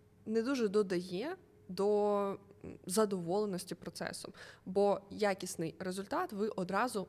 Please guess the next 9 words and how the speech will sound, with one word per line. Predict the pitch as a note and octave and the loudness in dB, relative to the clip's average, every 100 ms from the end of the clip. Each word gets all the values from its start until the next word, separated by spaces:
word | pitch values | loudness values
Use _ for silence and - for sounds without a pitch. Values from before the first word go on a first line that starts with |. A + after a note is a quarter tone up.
| - | -8
можете | F#3+ F#3 G#3 F#3 F3+ | -4 0 0 -2 -2
не | F3 | -4
бачити | F#3+ C#4+ D4 A3 F3+ | -2 -2 -2 -4 -6
і | G3 | -4
можете | F#3 G3 F3+ | -6 -6 -6
не | F3+ | -4
бачити | G3 A3 - | -4 -6 -8
перші | F#3 F#3+ - - | -4 -4 -4 -8
місяці. | F3+ F#3 G3 - F3+ - - G2+ | -6 -4 -4 -6 -6 -6 -6 -8